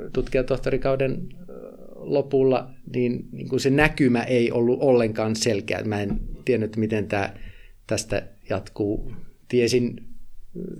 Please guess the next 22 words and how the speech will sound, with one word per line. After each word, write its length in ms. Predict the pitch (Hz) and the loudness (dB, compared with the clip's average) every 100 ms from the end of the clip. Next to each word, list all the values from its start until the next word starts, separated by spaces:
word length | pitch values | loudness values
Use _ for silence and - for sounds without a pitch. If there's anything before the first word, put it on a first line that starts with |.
| - - - 156 | -14 -14 -12 -6
hyvin, 460 | 139 170 151 123 | 4 8 8 6
että 300 | 123 113 - | 0 -6 -6
kuinka 220 | - 110 117 | -2 2 2
on 60 | |
niin 80 | 113 | 2
kuin 120 | 110 | 0
vaikeaa 420 | 110 104 117 107 | 0 0 0 0
saada 440 | 101 107 104 98 - - - - - - | 0 0 0 -2 -6 -20 -20 -20 -20 -8
yliopistolta 580 | 107 104 82 - 110 107 | -2 -2 -2 -4 -2 -4
töitä 380 | - 104 98 95 - - | 0 0 0 -2 -6 -6
pidemmän 400 | 107 104 104 104 | -2 0 -2 -4
päälle 320 | 95 101 101 | -2 0 2
ja 140 | 101 98 | 0 -2
vakituista 540 | 101 104 113 107 110 | -4 -2 -2 0 0
ja 80 | 107 | 0
näin 160 | 110 | -2
poispäin. 520 | 110 107 - 107 110 - - - - - _ - _ - - - - - - - - - - 117 | -2 -4 -2 -4 -4 -10 -20 -20 -20 -20 _ -20 _ -20 -20 -20 -20 -20 -20 -20 -20 -20 -12 -2
Niin, 400 | 110 107 110 110 | 2 2 0 -2
ö, 200 | 101 95 | -4 0
siinä 240 | - 143 | 4 6
mä 100 | 135 | 6
sitten 420 | 139 160 147 143 | 2 2 2 0